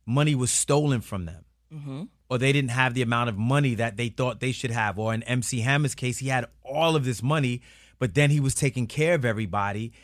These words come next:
Speaker 1: and then he turned out to go, "Where did all my money go?" Right?
Speaker 2: Yeah.
Speaker 1: And so that happened to me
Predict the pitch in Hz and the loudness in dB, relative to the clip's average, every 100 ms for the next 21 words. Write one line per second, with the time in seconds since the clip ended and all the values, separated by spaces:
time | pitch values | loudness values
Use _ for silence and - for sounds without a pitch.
0 | _ 120 127 135 127 - 131 127 127 139 | _ -2 2 2 2 4 4 6 4 4
1 | 120 - _ _ _ 131 113 123 117 104 | 2 -2 _ _ _ -6 -2 0 -2 -4
2 | - 120 135 127 120 117 113 127 151 95 | -6 0 2 4 4 4 2 2 0 -2
3 | 92 101 _ _ _ _ _ _ _ _ | -6 -10 _ _ _ _ _ _ _ _
4 | _ _ - 110 139 - _ _ - 131 | _ _ -4 -2 -2 -4 _ _ -16 -12
5 | 127 131 113 139 127 123 123 - _ - | -4 -2 -2 0 2 2 -2 -6 _ 0
6 | 143 220 185 131 131 127 156 247 165 | 2 2 2 0 0 -2 -4 -4 -8